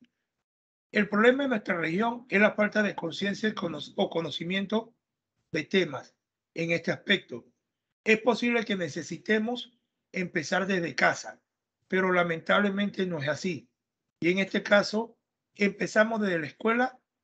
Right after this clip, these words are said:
y motivemos a nuestros niños a sembrar, reforestar y cultivar diferentes árboles y plantas,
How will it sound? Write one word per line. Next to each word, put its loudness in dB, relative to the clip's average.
y 2
motivemos 0
a 2
nuestros -4
niños -2
a 2
sembrar, 0
reforestar 0
y -8
cultivar 0
diferentes -2
árboles 2
y -10
plantas, -2